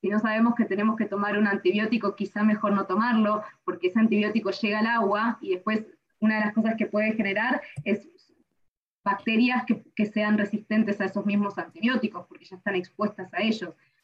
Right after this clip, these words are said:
Entonces, hay que, hay que ser conscientes de que si bien hoy en día nuestra sociedad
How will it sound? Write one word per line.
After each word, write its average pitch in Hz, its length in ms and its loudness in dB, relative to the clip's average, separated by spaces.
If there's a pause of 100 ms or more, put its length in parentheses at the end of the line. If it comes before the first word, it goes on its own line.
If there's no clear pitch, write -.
(140)
Entonces, 240 360 2 (240)
hay 220 160 2
que, 262 160 2
hay 233 140 0
que 262 100 2
ser 240 200 2
conscientes 247 680 2 (180)
de 196 160 -4
que - 120 -2
si 214 180 0
bien 240 480 4 (420)
hoy 233 240 2
en 233 140 8
día 240 340 4
nuestra 208 300 0
sociedad 220 720 0